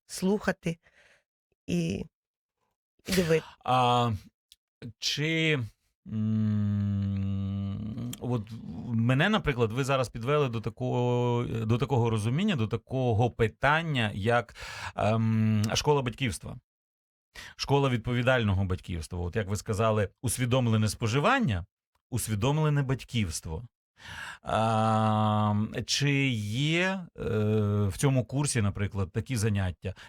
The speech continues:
Speaker 2: Чи навпаки, ви ще до, е, я скажу так, до, чи приходять до вас пари до заміжжя?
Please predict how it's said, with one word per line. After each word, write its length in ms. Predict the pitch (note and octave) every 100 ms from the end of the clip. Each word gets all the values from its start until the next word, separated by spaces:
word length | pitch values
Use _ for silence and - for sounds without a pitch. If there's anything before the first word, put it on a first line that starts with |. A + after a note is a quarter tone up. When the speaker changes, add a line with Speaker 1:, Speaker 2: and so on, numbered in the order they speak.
| -
Speaker 2:
Чи 160 | C3
навпаки, 640 | B2+ C3+ - A#2+ - G#2 E2
ви 280 | G2 A2 C3
ще 380 | - - C#3 B2
до, 800 | F#2+ F2+ F2 B2+ B2 A2+ F#2+ F#2+ _ _
е, 1000 | - - G#2 G2+ G2+ G2+ G2+ G2+ G2 G2
я 100 | G2
скажу 280 | G2 A2+ G2
так, 200 | F#2+ E2+
до, 180 | G2 - - - - - _ _
чи 120 | -
приходять 400 | A2+ B2+ D3 C3
до 100 | A#2
вас 180 | B2 A#2
пари 300 | - C#3+ C3
до 180 | G2 A2
заміжжя? 560 | G#2 G2+ F2+ D#2+ D2+